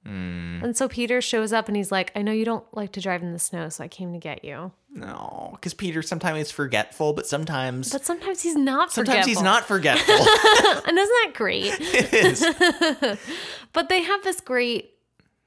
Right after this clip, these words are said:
Speaker 2: bit of exchange here, and it's similar to the book as well, where Peter tells her to break his heart.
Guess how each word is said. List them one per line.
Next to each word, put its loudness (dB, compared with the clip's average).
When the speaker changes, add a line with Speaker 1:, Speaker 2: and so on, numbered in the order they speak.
Speaker 2:
bit 4
of 0
exchange -2
here, -4
and -2
it's -2
similar 0
to -4
the -6
book -6
as -6
well, -2
where -6
Peter 0
tells -4
her -2
to -4
break -6
his -6
heart. -8